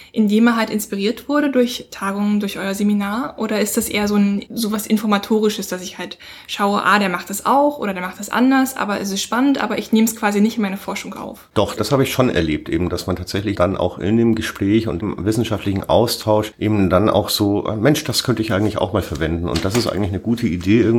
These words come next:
Speaker 2: so, das werde ich auch mal versuchen, eben, um das bei mir in meiner Wissenschaft oder in meiner Fachdomäne eben auch anzuwenden.“ Also das habe ich schon oft erlebt. Ja, ja, ja.
Speaker 1: Was wäre denn dein Wunsch für die Digital Humanities?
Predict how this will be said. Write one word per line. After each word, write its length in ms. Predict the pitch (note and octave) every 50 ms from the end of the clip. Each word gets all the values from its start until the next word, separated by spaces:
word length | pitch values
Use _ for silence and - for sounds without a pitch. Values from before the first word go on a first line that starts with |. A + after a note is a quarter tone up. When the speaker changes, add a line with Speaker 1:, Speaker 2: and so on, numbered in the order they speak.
| A#2 G2
Speaker 2:
so, 60 | A2
das 220 | G2+ G#2 - -
werde 120 | - G2 G2+
ich 160 | E2 - -
auch 100 | - F2
mal 100 | F2+ F2
versuchen, 420 | - F#2 E2+ F2+ F#2+ F#2+ G#2 G2
eben, 140 | - E2 F2
um 120 | - F2 F2
das 140 | F2 E2+
bei 100 | - -
mir 300 | E2+ D#2 E2+ F#2 G#2 G#2
in 120 | C#2 F2 F2+
meiner 280 | F2 D2+ F2+ G2 F#2+
Wissenschaft 400 | F#2 F2+ F2+ F#2+ F2 F#2 F2+ -
oder 80 | E2 E2
in 60 | E2
meiner 200 | D#2+ D2+ D#2 E2+
Fachdomäne 540 | - - D#2 - - E2 D#2 D#2+ D#2+ D#2+ D2
eben 160 | - - -
auch 220 | - - - - -
anzuwenden.“ 680 | - C#2+ C#2+ - - C#2 C2 - - A1 - C2 C2 -
Also 160 | - F2+ -
das 180 | - A2+ -
habe 100 | - -
ich 80 | A2+ -
schon 160 | - F2+ F#2
oft 220 | - - - - -
erlebt. 300 | C2+ B1+ A1+ A#1+ - - _ _
Ja, 140 | - - - -
ja, 120 | - - -
ja. 100 | - - -
Speaker 1:
Was 160 | C4+ - -
wäre 160 | B3+ B3+ B3
denn 160 | B3 A#3+ A#3
dein 220 | A#3 A3+ A3+ G#3+ G#3+
Wunsch 280 | B3 C#4 D#4+ E4+ -
für 320 | - - - - B3+ C4 B3
die 160 | B3 B3 A#3
Digital 280 | A#3 A#3+ - - A3
Humanities? 800 | G3+ - G#3 F#3+ F#3 F#3 F3+ F#3 F#3 - - E3+ E3+ F3+ - -